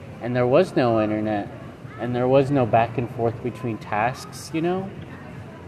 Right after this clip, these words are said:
And now that's the norm. That's how the technology works. Like, before, it was really, um,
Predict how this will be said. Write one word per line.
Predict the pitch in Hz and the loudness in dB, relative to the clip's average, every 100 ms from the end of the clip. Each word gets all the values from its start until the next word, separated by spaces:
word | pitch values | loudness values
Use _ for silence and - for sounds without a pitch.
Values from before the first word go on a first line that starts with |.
| - | -10
And | 117 120 120 117 117 113 | -4 0 0 0 -2 0
now | 139 190 | 4 6
that's | 165 151 - | 6 4 2
the | - | 0
norm. | 120 135 160 107 98 - - | 2 2 2 0 -4 -10 -4
That's | - 123 | 0 2
how | 127 131 | 6 6
the | 120 | 4
technology | 120 123 107 107 117 127 104 | 0 -2 -2 0 0 0 0
works. | 107 107 110 - | -2 -2 -4 -6
Like, | 113 - | -6 -2
before, | 120 - 123 151 | -4 0 4 4
it | 143 | 4
was | 120 127 110 | 4 2 2
really, | 131 160 156 147 - - - - - - - - - | 2 4 4 0 -4 -10 -10 -12 -14 -16 -16 -14 -4
um, | 120 120 117 107 | 0 2 2 0